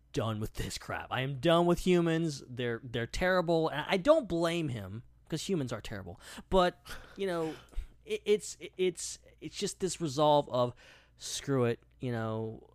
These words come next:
I've been on this planet for a long time. I've been discriminated from, from more than one angle now. I'm done." And it's just a, it's a great scene that, that kinda highlights, you, you get their relationship. You get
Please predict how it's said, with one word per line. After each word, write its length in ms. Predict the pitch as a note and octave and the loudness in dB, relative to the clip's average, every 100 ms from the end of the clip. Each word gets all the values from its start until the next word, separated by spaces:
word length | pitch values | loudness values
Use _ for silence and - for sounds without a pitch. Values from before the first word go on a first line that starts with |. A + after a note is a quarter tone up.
| - - | -16 -6
I've 240 | B2+ A#2 | -4 -2
been 320 | B2+ A#2+ A#2+ _ _ - | -2 -2 -6 _ _ -10
on 160 | A#2 A#2+ | -6 -6
this 100 | A2 | -6
planet 320 | - A#2 A2+ | -6 -6 -6
for 80 | B2 | -6
a 40 | |
long 260 | A2+ A2 A#2 | -4 -2 -4
time. 560 | A#2+ A#2 A2 A2 A2+ - | -4 -4 -2 -4 -6 -8
I've 220 | G#2 G#2+ | -10 -6
been 160 | A2 G#2+ | -6 -6
discriminated 600 | G#2+ - B2+ A#2 A2+ A#2 | -8 -6 -6 -4 -4 -6
from, 240 | B2 A#2 - | -6 -6 -8
from 180 | - A#2 | -8 -4
more 320 | B2+ F#3 G#3+ | 2 4 4
than 100 | F#3 | 2
one 120 | F3 | -2
angle 380 | C#3+ D3 C3+ C3 | 0 0 0 -2
now. 420 | B2 A#2+ A2+ A2+ G#2 | -2 0 0 -2 -4
I'm 160 | A#2 | -6
done." 400 | G#2+ G2 F#2 F#2+ - - - - _ - | -6 -8 -8 -14 -20 -20 -20 -20 _ -16
And 600 | - A2 A2 G#2+ G#2 G#2 _ _ - | -10 -8 -6 -6 -8 -10 _ _ -12
it's 240 | A2+ - | -10 -8
just 240 | C3 - B2 | -10 -10 -10
a, 80 | - | -10
it's 140 | A#2 | -8
a 40 | D3+ | -8
great 380 | A#2+ C3+ B2 - | -2 0 0 -4
scene 280 | C3+ B2 | -6 -6
that, 120 | A#2 G#2 - | -6 -10 -12
that 100 | A#2 | -10
kinda 220 | - A2+ | -8 -8
highlights, 680 | A2 - A2+ G#2+ G2+ - - | -8 -6 -4 -4 -6 -8 -10
you, 200 | A#2+ C#3+ | -8 -6
you 220 | B2+ D3 A#2 | -4 -6 0
get 240 | E3+ C3+ C#3 | 0 0 -2
their 100 | A#2 | -2
relationship. 400 | G#2+ G#2+ - - | -2 -6 -12 -14
You 80 | A#2 | -14
get 340 | A2+ D3 C#3 | -4 -2 -2